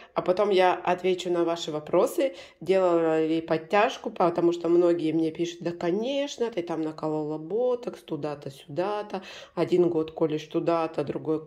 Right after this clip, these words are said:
колешь туда-то». А вот потом вам по-честному все расскажу. Но говорят, вот эта масочка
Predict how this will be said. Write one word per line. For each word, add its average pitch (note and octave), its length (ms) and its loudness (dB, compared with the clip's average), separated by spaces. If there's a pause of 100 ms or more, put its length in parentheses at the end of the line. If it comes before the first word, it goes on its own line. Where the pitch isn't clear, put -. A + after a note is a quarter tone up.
(140)
колешь C#3 340 -4
туда-то». G#3 720 -6 (340)
А E3+ 120 -2
вот D#3+ 240 -2
потом E3+ 320 -2
вам F3 180 -2
по-честному E3+ 600 -2
все F3 200 -2
расскажу. F3 580 -6 (280)
Но E3+ 100 2
говорят, F3 400 0
вот F3 160 -4
эта E3+ 180 -4
масочка E3+ 600 -4